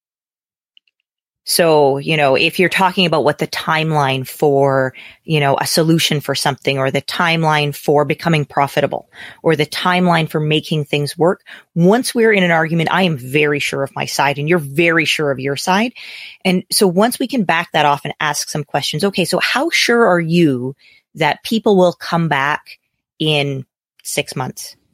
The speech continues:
What of the changes people have made do you think will stick?" If you're a company managing office buildings right now,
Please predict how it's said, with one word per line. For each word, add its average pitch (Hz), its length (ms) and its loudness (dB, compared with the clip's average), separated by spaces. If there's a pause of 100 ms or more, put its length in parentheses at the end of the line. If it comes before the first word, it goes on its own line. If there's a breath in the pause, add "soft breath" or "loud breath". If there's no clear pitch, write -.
(340)
What 196 320 4
of 220 160 2
the 208 80 0
changes 185 540 0
people 165 300 -4
have 151 120 -6
made 156 240 0
do 156 80 -4
you 165 140 -2
think - 260 -4
will 143 80 -10
stick?" - 500 -10 (1300 loud breath)
If 180 160 -6
you're 208 320 4
a 156 300 0
company 170 360 -2
managing 156 480 -2
office 151 320 -2
buildings 135 400 -8
right 143 160 -6
now, - 280 -8